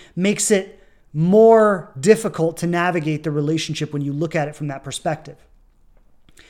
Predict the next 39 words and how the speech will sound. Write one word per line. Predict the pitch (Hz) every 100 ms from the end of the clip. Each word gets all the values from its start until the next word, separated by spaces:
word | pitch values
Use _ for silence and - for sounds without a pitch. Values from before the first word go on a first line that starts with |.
| - -
So | - 220
I | 214
know | 214 302
you're | 269
calling | 240 - 220 208
this | 190
person | - 202 196
a | 170
covert | - 180 160 170
narcissist, | 160 143 - 143 151 147 - - _ - _ _
and | 165 165 165
you're | 165
asking | 170 175 - 190
if | 175
can | - 190 180
they | 170
change. | 160 - 143 143 147 - - - _
And, | 202 202 196 - _ _
you | - 254 _ 196
know, | 214 214 214 - _ _ _ _ _ - _ _
it | - 170
doesn't | 294 311
matter | 240 220 233
if | 220
they're | 202
a | 175
narcissist | 170 180 185 180 160
or | 165
not, | 175 233 156 139 - _ _ - - _ -
and |
it | 208
doesn't | 185 262 269
matter | 214 214 196 202
if | 208 -
they | 214
can | - 185
change | - 196 269 214
or | 151
not. | 131 117 135